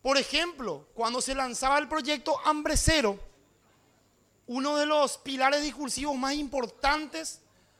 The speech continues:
fue que la Contraloría había detectado un montón de irregularidades en algunos municipios de gobernaciones y que por eso había que presentar de manera urgente esta ley de Hambre Cero, así como se presentó,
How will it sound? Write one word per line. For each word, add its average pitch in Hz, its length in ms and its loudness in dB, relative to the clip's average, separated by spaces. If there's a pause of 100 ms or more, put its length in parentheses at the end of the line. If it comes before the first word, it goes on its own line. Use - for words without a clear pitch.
(920)
fue 277 320 0
que 294 140 -2
la 302 180 2
Contraloría 285 680 -2
había 277 200 0
detectado 285 840 -2
un 277 200 -8
montón 262 360 -6
de 269 100 -6
irregularidades 269 1160 0
en 240 140 -8
algunos 240 280 -6
municipios 240 600 -6
de 254 80 2
gobernaciones 262 840 -2 (440)
y 247 100 -10
que 302 120 2
por 254 280 -2
eso 330 300 -2
había 226 280 -2
que 226 480 -2 (680)
presentar 240 400 2
de 262 80 0
manera 247 300 2
urgente 269 560 -4
esta 254 200 -2
ley 226 140 2
de 240 60 2
Hambre 226 200 -2
Cero, 226 220 -4
así 226 180 -8
como 233 220 -10
se 262 120 -4
presentó, 214 600 -8